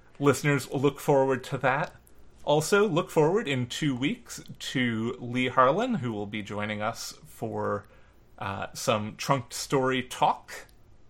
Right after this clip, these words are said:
Tales from the Trunk is mixed and produced in beautiful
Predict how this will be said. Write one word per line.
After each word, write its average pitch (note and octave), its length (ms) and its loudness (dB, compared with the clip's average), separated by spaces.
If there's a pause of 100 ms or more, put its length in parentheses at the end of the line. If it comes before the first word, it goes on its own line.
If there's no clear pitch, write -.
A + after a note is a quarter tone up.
(1040)
Tales A#3+ 340 -2
from D3 160 -2
the B2+ 80 -2
Trunk G3 480 0
is D3+ 220 -4
mixed A#3+ 340 -4
and B3 160 -2
produced E3+ 520 -2 (260)
in C#3 160 -2
beautiful - 640 -2